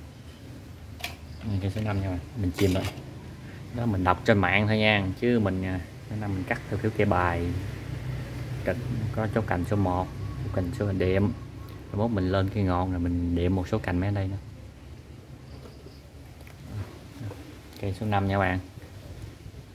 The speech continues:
Mua nguyên lô mình sẽ bán rẻ, rẻ hơn tí xíu nhiều.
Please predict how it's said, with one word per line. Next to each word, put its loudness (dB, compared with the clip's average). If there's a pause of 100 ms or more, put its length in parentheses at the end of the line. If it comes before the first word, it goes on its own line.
(920)
Mua 4
nguyên 6
lô 10
mình 4
sẽ -2
bán 4
rẻ, 4 (300)
rẻ 0
hơn -2
tí 0
xíu 2
nhiều. 2